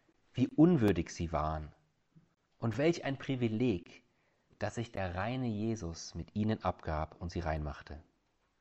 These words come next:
Und vielleicht hilft's dir, über deinen Platz in der Szene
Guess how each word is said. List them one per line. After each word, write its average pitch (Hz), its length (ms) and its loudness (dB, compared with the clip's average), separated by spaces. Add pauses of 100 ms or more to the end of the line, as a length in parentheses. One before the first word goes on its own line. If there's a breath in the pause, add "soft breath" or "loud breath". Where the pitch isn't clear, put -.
(1160 loud breath)
Und 120 100 0
vielleicht 160 340 6
hilft's - 400 -2
dir, 117 360 4 (360 loud breath)
über 117 160 6
deinen 135 400 4
Platz - 300 -4
in 113 140 -4
der 104 120 2
Szene 117 680 2